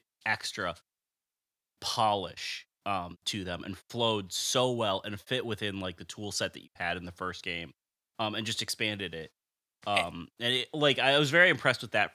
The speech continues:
Speaker 1: just, like, just from the demo. So I imagine, you know, the final game goes even farther.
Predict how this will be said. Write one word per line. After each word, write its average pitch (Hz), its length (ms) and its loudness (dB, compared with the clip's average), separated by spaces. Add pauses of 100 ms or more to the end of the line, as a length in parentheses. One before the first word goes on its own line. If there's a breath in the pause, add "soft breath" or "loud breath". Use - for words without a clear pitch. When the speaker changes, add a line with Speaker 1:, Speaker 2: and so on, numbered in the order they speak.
(100)
Speaker 1:
just, 120 300 -2
like, 120 180 6
just 117 160 -4
from 117 140 -6
the 104 80 -4
demo. 95 260 2
So 101 140 0
I - 20 2
imagine, 104 440 0
you 95 60 -2
know, 80 180 -4 (140)
the 82 60 -6
final 82 260 -2
game 80 200 -6
goes 78 260 -8
even 85 300 -12
farther. 55 240 -8